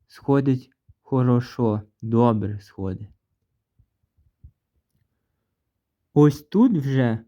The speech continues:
вона пускає свої листочки. Два. Тут теж збираюся пускати своїх два листочки.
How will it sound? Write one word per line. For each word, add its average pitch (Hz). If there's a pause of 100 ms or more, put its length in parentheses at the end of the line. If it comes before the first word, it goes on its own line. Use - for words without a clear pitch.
вона 147 (300)
пускає 160
свої 151
листочки. 127 (340)
Два. 117 (4000)
Тут 226
теж 139
збираюся 135
пускати 131
своїх 135
два 123
листочки. 127